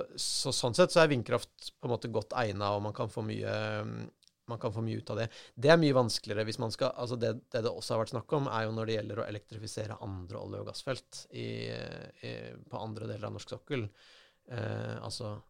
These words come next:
hvor du, hvor det er plattformer da, eh, offshore som skal elektrifiseres, så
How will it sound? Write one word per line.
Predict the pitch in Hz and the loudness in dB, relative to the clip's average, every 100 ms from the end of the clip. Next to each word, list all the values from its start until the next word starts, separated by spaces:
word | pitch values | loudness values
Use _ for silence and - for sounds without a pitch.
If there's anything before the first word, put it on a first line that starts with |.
| _ _ 147 123 | _ _ -18 -12
hvor | 113 | -8
du, | 110 113 | -8 -6
hvor | 107 | -2
det | 107 | -2
er | 101 - | -2 -6
plattformer | - - - 113 147 165 | -16 -16 -2 2 4 4
da, | - 113 | 2 -2
eh, | 110 110 104 110 - | 0 0 0 -4 -6
offshore | - 156 147 113 | 0 4 4 4
som | 123 | -4
skal | - 107 110 | -2 -2 -2
elektrifiseres, | 113 107 110 110 123 151 - - - - - | -4 -6 -6 0 2 2 0 -10 -20 -20 -10
så | - 127 | 2 4